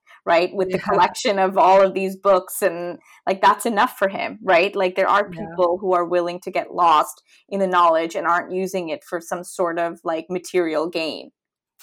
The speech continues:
Speaker 2: Yeah. Did you, um, ever watch The Twilight Zone? That, like, that whole scene of him being like, "This is, like, my life's dream to find this library. Like, I can't leave it now. I just
Speaker 1: Mm-hmm.
Speaker 2: got here. Like,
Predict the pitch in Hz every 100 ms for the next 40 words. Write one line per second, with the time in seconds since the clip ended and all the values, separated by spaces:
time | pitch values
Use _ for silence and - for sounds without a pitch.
0 | - 202 190 185 170 233 254 294 349 370
1 | - 247 240 226 214 202 196 214 214 233
2 | 220 202 196 - 202 - 175 175 202 196
3 | - 214 220 226 233 _ - _ - 196
4 | 208 - - - 190 185 202 196 185 226
5 | 226 - 214 208 202 196 190 185 190 185
6 | 180 180 170 170 196 - 190 180 196 170
7 | 170 175 170 170 180 175 - - 175 180
8 | 180 185 180 175 175 - 170 170 175 190
9 | 196 202 180 156 180 - 208 185 180 180
10 | 175 - 165 170 175 160 240 247 254 262
11 | 190 147 165 214 220 233 226 175 160